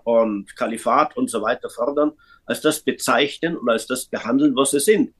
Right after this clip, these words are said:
Sie sind Extremisten. Solchen Leuten darf auf keinen Fall die deutsche Staatsbürgerschaft verliehen werden. Und man kann ihnen, wenn sie eine doppelte Staatsbürgerschaft haben, die deutsche auch entziehen. Im Grundgesetz steht nur drinnen,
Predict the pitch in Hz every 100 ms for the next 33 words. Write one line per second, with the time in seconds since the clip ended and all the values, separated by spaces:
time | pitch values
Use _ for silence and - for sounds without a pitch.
0 | _ - 123 165 - 156 - - 165 190
1 | 226 - - 269 - _ - - 147 160
2 | 123 120 156 143 143 143 117 - - 160
3 | 214 170 - 95 90 - _ _ 123 117
4 | 139 139 131 - 120 131 - 139 131 127
5 | - 110 117 214 151 104 117 180 180 _
6 | _ - _ 151 180 - 151 139 - 160
7 | - 190 202 202 - 240 254 240 202 -
8 | _ _ _ - 110 - 214 220 156 -
9 | 107 110 - 110 110 101 - 117 131 131
10 | - 120 120 - 113 120 - - 220 208
11 | - - - - 101 131 151 151 143 135
12 | - 127 123 123 165 160 160 170